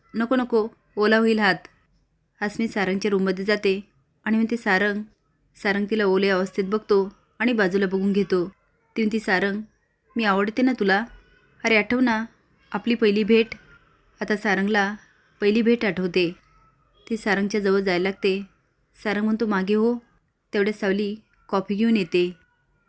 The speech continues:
आणि दोघांना बघत असते. आसमी म्हणते, "असं काय करतो सारंग? तुझं माझ्यावर किती प्रेम होतं." ती पुन्हा जवळ जायला लागते. आता सारंग तिला पकडतो आणि मागे लोटतो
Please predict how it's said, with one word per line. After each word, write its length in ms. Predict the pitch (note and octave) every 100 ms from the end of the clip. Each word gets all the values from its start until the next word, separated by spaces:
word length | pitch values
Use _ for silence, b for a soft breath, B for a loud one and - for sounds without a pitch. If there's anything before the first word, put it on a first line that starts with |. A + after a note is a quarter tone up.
| _
आणि 160 | A3 G#3+
दोघांना 360 | G3 G3 A3
बघत 280 | G#3+ F#3 F#3
असते. 380 | F#3 - F#3 F#3 - _ _ _ _ _
आसमी 260 | G#3+ G#3 A3+
म्हणते, 420 | A3+ A3 G3+ G#3+ _ _ _ -
"असं 200 | G#3 A#3
काय 160 | B3+
करतो 260 | B3+ A3 G3+
सारंग? 400 | G#3 G3 F3+ F3+ - _ _ _ _ _ -
तुझं 160 | A3
माझ्यावर 300 | A3+ G3+ A3+ A3
किती 160 | A3+ C#4+
प्रेम 300 | C4+ G3+ G3+
होतं." 320 | G3 F#3+ F#3 - _ _ _
ती 60 | -
पुन्हा 220 | A3+ B3
जवळ 260 | A3+ G3+ G3
जायला 280 | G3 F#3 F#3
लागते. 440 | F#3 - F#3 F#3+ - _ _ _ _
आता 180 | G3+ G#3
सारंग 400 | G#3 F#3+ G3+ G3+ G3+ _ _ _ _ _ -
तिला 140 | A3
पकडतो 640 | A3 F#3 G3 F#3+ G#3+ G3+ - _ _
आणि 160 | - A#3+
मागे 320 | A#3+ F#3+ F#3+
लोटतो 520 | G3 F3+ - F#3 F#3